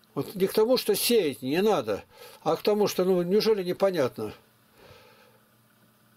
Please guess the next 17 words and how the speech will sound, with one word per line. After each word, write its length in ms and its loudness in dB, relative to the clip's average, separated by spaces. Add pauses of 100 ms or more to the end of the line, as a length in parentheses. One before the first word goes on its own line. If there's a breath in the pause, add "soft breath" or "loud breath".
(100)
что 440 2 (1400 loud breath)
если 260 -2
не 60 -2
будут 300 0
посланы? 580 -2 (720 loud breath)
Священники 440 -2
должны 240 2
посылать 500 0
всех 320 -4
на 80 0
исповеди. 460 0
Не 140 -4
проповедовал, 720 0
к 100 -6
исповеди 380 0
не 160 0
допускать. 680 -2